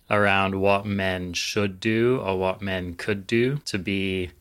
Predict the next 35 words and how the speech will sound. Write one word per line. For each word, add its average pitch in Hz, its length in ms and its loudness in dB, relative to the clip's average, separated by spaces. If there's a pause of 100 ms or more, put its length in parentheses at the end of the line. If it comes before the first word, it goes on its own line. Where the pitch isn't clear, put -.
basically 151 500 2
more 101 240 2
responsible 92 1200 -2
participants - 1120 -2
of 92 140 -4
their 90 140 0
society. 92 800 -2 (760)
There 131 280 6
are 120 60 2
many 120 480 4
differences 110 680 2
of 95 80 -2
opinion, 101 640 0
of 98 140 -6
course, 98 320 0
and 101 100 -4
there 101 120 2
always 101 420 4
are 95 180 2
going 110 380 2
to - 140 -8
be 87 320 -4 (120)
around 92 600 2
what 98 240 4
right 98 420 2
conduct 101 600 0
is. 117 480 4 (800)
A 107 60 0
lot 107 180 4
of 101 60 -2
those 101 160 2
differences 101 1200 0
are 110 140 4
seated 104 680 4
in 95 580 -2